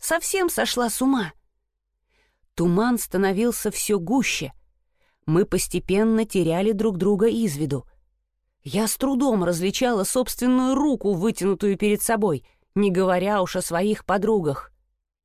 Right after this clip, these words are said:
К тому же ужасный запах продолжал усиливаться. Я бежала дальше, хотя и не знала, в каком направлении двигаюсь. Решила позвать своих соседок.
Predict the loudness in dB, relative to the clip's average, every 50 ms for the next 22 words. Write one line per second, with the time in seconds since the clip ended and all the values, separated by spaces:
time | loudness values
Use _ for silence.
0 | _ _ _ _ _ _ _ _ _ -18 -14 -8 -6 -4 -2 0 0 0 0 -2
1 | -2 -2 -2 -2 -4 -4 -4 -2 -2 -2 -2 -4 -4 -4 -4 -4 -4 -4 -4 -2
2 | -2 -2 -2 -4 -4 -4 -4 -4 -2 0 0 0 0 0 0 0 0 0 0 -2
3 | -2 -2 -2 -2 0 0 0 -2 -4 -4 -6 -8 -10 -12 _ _ _ _ _ _
4 | _ _ _ _ _ _ _ _ _ _ _ _ _ _ -14 -6 -2 0 0 2
5 | 2 2 2 2 2 2 2 2 2 0 0 0 0 0 0 0 0 -2 -2 -4
6 | -4 -6 -6 _ _ _ _ _ _ -6 -2 -2 0 2 2 4 4 6 6 4
7 | 4 4 2 2 2 2 2 0 -2 -2 -2 -2 -2 0 2 2 2 2 2 2
8 | 2 0 0 2 2 2 2 2 2 2 2 0 0 0 0 0 0 -2 -2 -4
9 | -6 -10 -16 _ _ _ _ _ _ _ _ _ _ _ _ _ _ _ _ _
10 | -8 -6 -6 -4 -2 0 0 0 0 0 0 0 0 0 2 0 0 0 -2 -2
11 | 0 0 2 0 0 -2 -2 -4 -4 -2 -2 0 0 0 0 -2 -6 -8